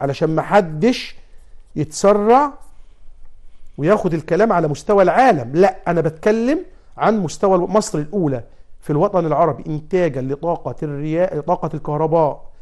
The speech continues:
عن طريق الرياح في الوطن العربي. تمام؟ ومصر الأولى في إنتاج الأرز على مستوى أفريقيا. سمع واحد من الطلاب حبايبي يقول لي: "يا مستر، ده الرز ده مش مقرر علينا،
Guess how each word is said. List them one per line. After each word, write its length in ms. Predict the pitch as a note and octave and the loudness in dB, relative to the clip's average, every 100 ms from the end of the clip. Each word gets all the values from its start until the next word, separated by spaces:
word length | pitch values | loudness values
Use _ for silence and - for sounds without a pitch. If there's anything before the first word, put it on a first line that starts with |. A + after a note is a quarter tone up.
| - - - - | -20 -18 -18 -10
عن 160 | C3 | -10
طريق 320 | B2+ E3 G3 | -4 -4 -2
الرياح 560 | F#3 D#3+ F#3 A#3+ D#4 - | -2 0 2 2 0 -6
في 100 | D#3 | -4
الوطن 340 | D3+ F3+ D3+ | 0 0 0
العربي. 440 | C3+ A2 A2 G#2 G#2 - - - - - - | -4 -4 -6 -8 -14 -18 -18 -16 -18 -16 -14
تمام؟ 340 | - E3 D4 C4 - - - - - - - - - - - - | -4 0 0 -2 -12 -18 -18 -18 -20 -20 -20 -20 -20 -20 -20 0
ومصر 560 | E3 F#3+ D#4+ - - F#3+ | 4 4 4 2 0 0
الأولى 880 | F3 - B3 C4 G3 F3+ G#3 A#3 - - - - - - - - | 0 -2 2 4 6 6 6 4 -10 -20 -20 -20 -18 -18 -18 -4
في 260 | G#3 G#3 | -4 -2
إنتاج 460 | G3 - C#4+ E4 A#3 | -4 2 2 2 2
الأرز 920 | A#3 A#3 C4+ C4 A#3+ A#3 F3+ F3 F#3+ - - - - - - - - | -2 2 4 4 4 0 -2 -4 -4 -6 -14 -18 -20 -20 -16 -16 0
على 280 | D#3+ F#3+ F3+ | 2 4 4
مستوى 560 | F3+ - B3 A#3+ A3+ G#3 | 2 0 4 6 6 4
أفريقيا. 760 | F#3+ - A#3+ - F3 C#3 - - - - - - - - - | 0 4 2 2 2 2 0 -14 -20 -18 -16 -18 -16 -16 -14
سمع 320 | - D4+ C#4 | 0 2 4
واحد 380 | A#3 C#4+ B3+ F#3+ | 4 4 2 0
من 120 | G3+ | 0
الطلاب 460 | F#3 - F#3+ G#3+ A3+ | -2 -2 2 4 2
حبايبي 440 | F#3+ F#3+ G#3+ F#3+ | 2 4 4 2
يقول 180 | F#3+ G3 | 0 0
لي: 100 | F#3+ | 4
"يا 60 | A#3 | 2
مستر، 260 | D#4 - | 2 2
ده 140 | A3 A3+ | 4 4
الرز 240 | C4 G#3 | 2 0
ده 100 | G#3 | -2
مش 160 | G#3 G3+ | -2 -6
مقرر 380 | - A3 G3+ | 0 4 6
علينا، 400 | D3+ D3+ D#3 C3 | 4 4 2 -2